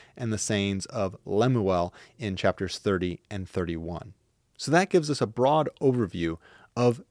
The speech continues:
the genre and the book of Proverbs as a whole.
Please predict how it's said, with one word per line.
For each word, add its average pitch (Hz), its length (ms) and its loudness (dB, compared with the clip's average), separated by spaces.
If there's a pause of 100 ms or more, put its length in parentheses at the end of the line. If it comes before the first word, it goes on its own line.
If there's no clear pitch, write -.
the 104 140 2
genre 127 640 2
and 113 160 -4
the 98 60 -4
book 127 420 -4
of 120 180 -2
Proverbs 98 560 2 (260)
as 98 220 -2
a 87 80 -6
whole. 85 320 -8